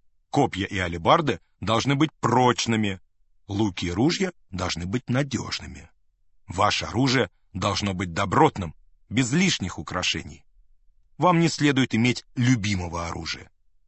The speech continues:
Владеть каким-то одним оружием очень хорошо, тогда как другими вы владеете плохо, такой же недостаток, как и не владеть этим оружием вообще.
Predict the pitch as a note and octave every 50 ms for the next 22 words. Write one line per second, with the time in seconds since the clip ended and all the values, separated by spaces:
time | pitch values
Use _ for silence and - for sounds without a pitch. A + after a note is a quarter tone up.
0 | _ _ - E2+ F2 G2 G#2 A2+ A2+ C#3 F3 D#3+ - - - G2+ F#2+ - D#3 D3+
1 | C3+ - G2+ F#2+ F2+ G#2+ B2+ C3 A#2+ G#2 G#2+ C3 C#3 - A2 G#2+ G2 - - C3
2 | C3+ B2 - - G2+ - - A#2 A2+ A#2+ B2 - - C#3 G2+ - - _ _ _
3 | _ - B2 A#2+ A#2+ B2 C3 A2 - B2 A#2 A2 G2 A2+ C#3 D3 C3+ D3 C#3 G#2
4 | F#2+ F#2+ F2+ F#2+ F2 G2 G2+ G#2 G2+ A2+ B2 B2 A2+ - C3+ - - G#3+ B3 C4
5 | B3 - - F2+ - - _ _ _ _ _ _ _ _ _ _ _ _ - C3
6 | C3 - - D#3 B2+ G2+ F2+ D#2 E2 F2 F2+ F2 E2+ G2 - - - F#3+ G3+ E3
7 | F3 - _ _ _ _ - F#3 F#3+ - G3 F#3 F3 F3 F3 C#3+ D#3 E3+ E3+ D3+
8 | G2+ A2 B2 A#2 - - - A2 G2+ - G#2 F#2 F#2 F2+ F2 F#2+ A#2 A#2+ A#2 C3
9 | B2 A#2 G#2 F2+ G2+ G#2 G#2 G2+ F#2+ - - - - G#2 G2